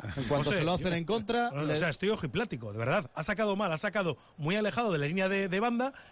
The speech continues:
Speaker 2: el balón ha botado antes de entrar en el campo, mal sacado, balón para el Racing. Digo yo, ¿eh? Que igual estoy equivocado.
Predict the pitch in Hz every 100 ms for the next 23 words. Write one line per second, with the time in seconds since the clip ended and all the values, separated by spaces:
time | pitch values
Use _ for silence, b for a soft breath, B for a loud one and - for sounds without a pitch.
0 | - 170 160 196 220 208 247 202 - 226
1 | 262 202 170 170 220 214 214 247 247 247
2 | 294 B B B 110 98 113 113 139 156
3 | 185 262 - 143 123 123 180 143 120 233
4 | 185 113 - - - - - - 107 127
5 | 113 139 104 165 - 101 - - 98 98
6 | 98 127